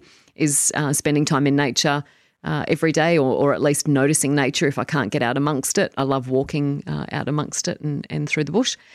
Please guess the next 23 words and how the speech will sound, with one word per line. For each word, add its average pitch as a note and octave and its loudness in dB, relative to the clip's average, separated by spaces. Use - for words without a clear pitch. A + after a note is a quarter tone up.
Uh, E3 2
so - 0
that's E3+ 0
a - -2
big E3 0
thing. F#3 0
I F3+ 2
spend F3 2
time F3 2
by E3+ 2
myself. E3 2
So D#3+ 2
every D#3+ 2
morning, D#3+ 2
uh, D3 0
there's, C#3 2
I D#3+ 2
do E3 4
something D3+ 2
that C#3+ 0
I C#3 2
love. C#3 -2
So C3+ 2